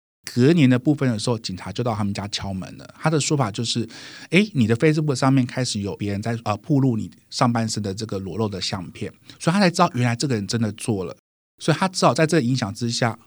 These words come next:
可能开始转学，然后搬家，甚至呢，他重新有一些新的生活。但是也因为这样子，他可能有一些毒品或者一些，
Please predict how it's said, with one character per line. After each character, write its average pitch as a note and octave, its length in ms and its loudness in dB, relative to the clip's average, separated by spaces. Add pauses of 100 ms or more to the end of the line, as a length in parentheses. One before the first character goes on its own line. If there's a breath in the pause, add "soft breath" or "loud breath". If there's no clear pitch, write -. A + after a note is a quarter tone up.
(120)
可 - 100 -8
能 G2 160 -4
开 B2+ 200 -4
始 G#2 200 -6
转 F2 280 -10
学， F#2 460 -8 (540 loud breath)
然 G2+ 120 -6
后 A2+ 200 -2
搬 A2 320 -2
家， G#2+ 500 0 (160)
甚 C#3+ 220 -2
至 D#3 160 -2
呢， B2 260 2
他 C3 80 -2
重 A2+ 240 -4
新 B2+ 380 2
有 G#2+ 180 -2
一 C3 80 -2
些 B2+ 160 -2
新 C3 220 0
的 A2 100 2
生 A#2 300 0
活。 G#2+ 340 -8
但 G3+ 160 2
是 G3+ 120 2
也 G#2 100 2
因 A#2+ 140 2
为 C#3+ 80 4
这 C#3 120 2
样 C3 80 6
子， G#2 120 -4
他 B2 120 -4
可 A2+ 120 -6
能 G2+ 100 -2
有 F2+ 100 -6
一 A#2 60 -4
些 A2+ 160 -2
毒 G2 320 -6
品 F2 320 -6
或 A#2+ 140 -4
者 E2 120 -10
一 G#2+ 140 -8
些， A2 340 -4